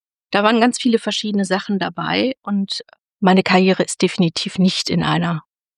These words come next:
geraden und geplanten Linie verlaufen. Es war eher so, dass sich an bestimmten Punkten immer Türen geöffnet haben.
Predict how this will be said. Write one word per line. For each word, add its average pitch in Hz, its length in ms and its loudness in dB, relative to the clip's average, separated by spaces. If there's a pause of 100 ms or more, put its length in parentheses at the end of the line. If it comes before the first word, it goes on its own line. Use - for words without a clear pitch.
(280)
geraden 180 580 2
und 180 240 0
geplanten 190 560 2
Linie 185 480 4
verlaufen. 160 680 0
Es - 180 -6
war - 160 0
eher 202 260 4
so, 208 240 4
dass 202 220 2
sich - 240 -4
an 208 160 2
bestimmten 226 520 0
Punkten 247 440 0
immer 220 240 0
Türen 247 480 2
geöffnet - 520 -4
haben. 269 260 2